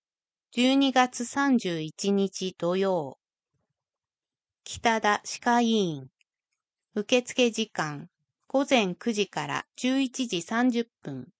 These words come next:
北野二の九の一、零四二九四七六二零零。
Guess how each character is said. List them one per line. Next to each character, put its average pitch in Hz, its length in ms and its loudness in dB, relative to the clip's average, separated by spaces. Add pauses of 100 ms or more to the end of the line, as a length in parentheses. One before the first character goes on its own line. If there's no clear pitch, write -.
(1400)
北 233 160 2
野 160 280 -6 (240)
二 285 160 2
の 214 280 2
九 262 320 0
の 156 220 -4
一、 139 500 -10 (1200)
零 233 340 2
四 185 380 -2 (380)
二 269 340 2
九 247 340 -2
四 220 440 -2
七 185 360 -4 (300)
六 262 400 0
二 247 380 2
零 196 340 2
零。 160 340 -4